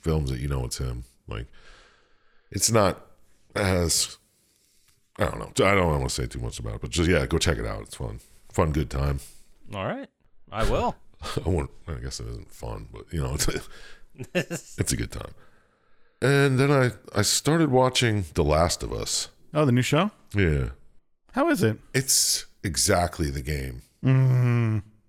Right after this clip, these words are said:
Speaker 1: Yeah. I only watched, like, the first episode and a half or so, but
Speaker 3: I don't wanna hate Pablo Pascal.
Speaker 2: <sighs> I heard that, I, I mean, I haven't seen it yet either. I'm kinda waiting till it's all out so I can just mow through it.
Speaker 3: I didn't know it was on something I could watch it yet, but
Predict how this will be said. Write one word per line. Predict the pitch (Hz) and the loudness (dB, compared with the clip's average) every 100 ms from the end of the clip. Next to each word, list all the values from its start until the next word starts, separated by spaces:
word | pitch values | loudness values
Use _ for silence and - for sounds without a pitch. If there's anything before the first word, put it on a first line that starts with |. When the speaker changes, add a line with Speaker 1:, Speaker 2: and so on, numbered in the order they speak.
| _ _ | _ _
Speaker 1:
Yeah. | - 92 82 73 67 65 _ _ _ _ _ _ | -2 2 2 2 -2 -6 _ _ _ _ _ _
I | 113 | 0
only | 131 123 | 2 4
watched, | 110 98 | 4 4
like, | 101 82 | 2 0
the | |
first | - 95 82 - _ | 0 2 2 -2 _
episode | 87 90 - 90 | -6 -4 -2 0
and | 76 | 0
a | 64 | 0
half | 80 78 - | 0 -2 -4
or | 69 | -6
so, | - 67 | -4 -4
but | 65 65 62 - _ _ - - - | -4 -6 -8 -12 _ _ -20 -18 -6
Speaker 3:
I | |
don't | 180 | -2
wanna | 135 107 | 0 0
hate | 90 101 | 0 -2
Pablo | - 92 90 | -4 -4 -4
Pascal. | 85 87 - 92 98 101 - - - - - | -6 -10 -8 -6 -6 -6 -6 -4 -4 -6 -12
Speaker 2:
<sighs> | - - - - _ | -18 -20 -20 -20 _
I | - 233 | -2 0
heard | 190 233 220 | 2 0 0
that, | 170 147 - _ _ _ | 0 0 -4 _ _ _
I, | 131 131 | -4 0
I | 139 | 2
mean, | 131 | 2
I | 123 | 2
haven't | 131 117 | 2 -2
seen | - 117 | -4 -4
it | |
yet | 107 104 | -2 -2
either. | 110 110 | -2 -2
I'm | 107 | -2
kinda | 131 107 | -2 0
waiting | 98 98 95 | 0 -2 -4
till | 90 | -6
it's | 85 90 | -6 -2
all | 85 92 | 0 0
out | 95 - | 0 -4
so | - 90 | -8 -8
I | |
can | 87 | -6
just | 85 | -10
mow | 90 85 | -8 -10
through | - 90 92 | -8 -6 -6
it. | - | -4
Speaker 3:
I | 107 | 0
didn't | 104 | 2
know | 95 | 2
it | 92 | 0
was | 87 | 0
on | 90 | -4
something | 90 90 | -4 -6
I | 85 | -6
could | 80 | -6
watch | 87 92 - | -4 -4 -6
it | 87 | -12
yet, | 95 - | -14 -14
but | - | -18